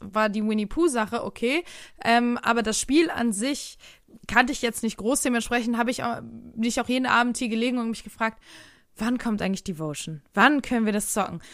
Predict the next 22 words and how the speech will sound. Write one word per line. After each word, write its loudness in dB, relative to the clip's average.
Und, 4
ähm, 0
ich 0
konnte 2
mir -2
vorstellen, -2
oder 2
es -4
könnte 0
ja 2
auch 0
sein, 0
dass -6
es -8
einfach -4
diejenigen, 0
die -2
diese -2
Entscheidung -2
getroffen -2
haben, -2
vielleicht -4